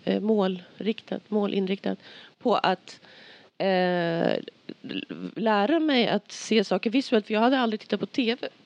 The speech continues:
när jag var liten, som så många andra jag kände. Eh, men däremot hade vi ett jättestort V H S-bibliotek hemma, och det tror jag kanske var grejen lite grann egentligen som gjorde att jag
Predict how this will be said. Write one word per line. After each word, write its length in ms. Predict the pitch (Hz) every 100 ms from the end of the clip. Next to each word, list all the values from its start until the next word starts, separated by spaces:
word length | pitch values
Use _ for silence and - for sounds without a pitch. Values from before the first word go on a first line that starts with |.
| _ _ -
när 120 | 269
jag 80 | 254
var 120 | 202
liten, 340 | 208 202 208 208
som 140 | 202
så 120 | -
många 260 | 196 196 185
andra 260 | 98 151 185 _ _ _ _ _ _ _ - -
jag 160 | 208 202
kände. 420 | 208 185 180 185 - - - - -
Eh, 180 | 190 185
men 140 | 254
däremot 280 | 247 311 339
hade 160 | 294 254
vi 60 | 247
ett 120 | 220
jättestort 500 | 269 381 233 240 214
V 140 | 226
H 80 | 226
S-bibliotek 840 | 233 - - 220 233 - 330 247
hemma, 240 | 220 190 104
och 120 | 214
det 200 | 311 294
tror 280 | 254 214 190
jag 260 | 180 - -
kanske 260 | 196 -
var 140 | 196 202
grejen 480 | 190 247 247 196
lite 160 | 180 190
grann 320 | 185 185 190
egentligen 500 | 185 202 208 202 175
som 160 | - 190
gjorde 400 | 196 190 220 220 - - - - -
att 260 | - 202 -
jag 220 | 196 185